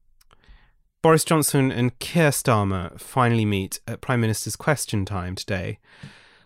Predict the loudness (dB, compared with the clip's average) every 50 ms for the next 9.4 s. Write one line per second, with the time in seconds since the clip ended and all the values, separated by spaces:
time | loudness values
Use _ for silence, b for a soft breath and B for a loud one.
0 | B B 4 6 6 4 4 4 2 2 2 0 0 2 4 6 6 6 4 4
1 | 2 4 4 4 4 4 2 -2 -4 -6 -6 -2 2 4 4 6 6 6 6 4
2 | 4 2 0 0 0 0 -2 0 2 4 4 4 4 2 0 -2 -4 -6 -6 -6
3 | -4 -4 -4 -6 -4 0 0 0 0 0 -4 -6 -6 -2 0 0 0 0 -2 0
4 | 0 2 2 2 2 2 0 0 -2 -2 -2 -2 -2 -2 -2 -2 -4 -4 -6 -10
5 | -16 b b b b b b b b 0 4 6 6 8 8 8 6 4 4 2
6 | 2 2 2 2 2 2 2 4 4 4 2 2 0 0 0 0 0 0 0 0
7 | 0 0 0 0 -2 -4 -6 -4 -4 -2 0 0 0 -2 -2 -4 -4 -4 -4 -6
8 | -8 b b b b b b b b b -4 -2 0 0 0 -2 -4 -4 -4 -4
9 | -4 -8 -6 -6 -8 -8 -8